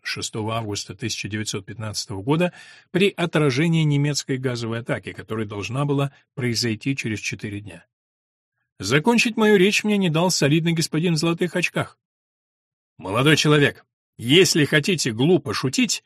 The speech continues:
то найдите себе для этого другое место". Предельно вежливо откланившись, я отошёл в сторону и, внутренне усмехаясь, стал представлять себе,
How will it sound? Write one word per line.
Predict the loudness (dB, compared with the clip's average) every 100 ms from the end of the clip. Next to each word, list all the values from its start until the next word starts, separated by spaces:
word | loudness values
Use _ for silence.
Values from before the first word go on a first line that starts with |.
| _ _ _ -2
то | 2
найдите | 4 4 2 2
себе | 2 4 4
для | 2 2
этого | 2 2
другое | 2 2 2
место". | 0 -4 -8 -20 _ _ _ _ _ _ _ _ _
Предельно | 2 6 8 8 6
вежливо | 6 6 6 4 4
откланившись, | 2 2 4 4 2 0 -2 -2
я | 0 -2
отошёл | -2 -2 -2 -2
в |
сторону | -4 2 4 4 2 0
и, | 0 0
внутренне | 0 0 0 2
усмехаясь, | 2 0 -2 0 0 0
стал | -2 -4 -4
представлять | -4 -4 -4 -4 -2 0 -2
себе, | -4 -8 -12 -16